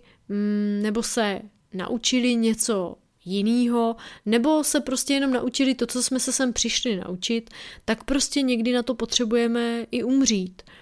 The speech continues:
Jo? Bohužel, nebo bohu dík to tak je, že prostě my si svou smrt vybíráme. Jaj.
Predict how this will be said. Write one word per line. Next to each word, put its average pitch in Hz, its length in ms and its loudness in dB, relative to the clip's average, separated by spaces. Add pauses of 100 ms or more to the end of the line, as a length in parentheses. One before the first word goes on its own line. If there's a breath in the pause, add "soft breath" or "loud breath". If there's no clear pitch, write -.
(280 loud breath)
Jo? 233 480 2 (840 loud breath)
Bohužel, 285 580 6 (180)
nebo 240 280 2
bohu 196 220 2
dík 226 300 0
to 262 120 -2
tak 247 240 -2
je, 202 200 2
že 240 120 2
prostě 233 800 0 (380)
my 214 360 2
si - 320 0
svou 247 340 2
smrt 262 320 0
vybíráme. 226 760 2 (840)
Jaj. 196 720 -4